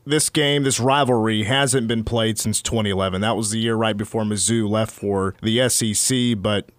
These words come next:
I mean, what a rivalry it was through the Big Eight and the Big twelve, and now they finally play. But these players, I mean, they were probably grade school, right, when this game was last played, this rivalry, when they were in the same conference together.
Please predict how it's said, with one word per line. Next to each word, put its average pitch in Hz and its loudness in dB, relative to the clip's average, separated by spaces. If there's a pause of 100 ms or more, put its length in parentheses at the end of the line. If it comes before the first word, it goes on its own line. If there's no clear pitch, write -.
I - -4
mean, 113 -2
what 135 2
a - 4
rivalry 120 2
it 110 2
was 117 2
through 120 0
the 107 0
Big 113 0
Eight 120 2
and 104 -2
the 104 -2
Big 101 -4
twelve, 123 0 (100)
and 113 -2
now 127 4
they 120 2
finally 127 2
play. 170 2
But 139 0
these 208 4
players, 165 2
I 143 4
mean, 147 2
they 175 4
were 190 4
probably 160 4
grade 127 0
school, 98 0
right, 113 2
when 117 2
this 120 2
game 127 0
was 117 -2
last 120 0
played, 123 0
this 113 -2
rivalry, 123 0 (220)
when 117 -2
they 123 2
were 120 2
in 143 0
the 123 -2
same 131 0
conference 123 -2
together. 120 0